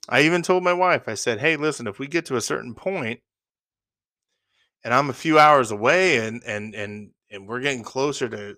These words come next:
sun going down, or, you know what I mean, and it's dusk, I'm gonna pull off to the side. I'm gonna find a place along the river I can stop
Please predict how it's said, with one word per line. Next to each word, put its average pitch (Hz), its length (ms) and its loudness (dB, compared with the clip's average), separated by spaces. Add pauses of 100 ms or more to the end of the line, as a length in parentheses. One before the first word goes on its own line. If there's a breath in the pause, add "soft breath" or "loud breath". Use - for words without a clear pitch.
sun 170 380 -2
going 117 300 2
down, 101 440 -4
or, 110 280 -6
you 117 140 -8
know 107 140 -4
what 107 100 -4
I 104 40 -6
mean, 110 360 -8 (120)
and 110 120 -12
it's 98 160 -12
dusk, 143 540 -4 (1000 soft breath)
I'm 123 220 -2
gonna 175 140 2
pull 165 280 -2
off 117 280 -2
to 139 100 -20
the 156 100 -10
side. 120 400 0
I'm 127 80 -6
gonna 104 140 -6
find 120 340 -6
a 147 60 -2
place 113 640 -6 (220)
along 107 360 -2
the 156 120 -2
river 120 340 -2
I 110 140 -4
can 120 160 -12
stop - 640 -6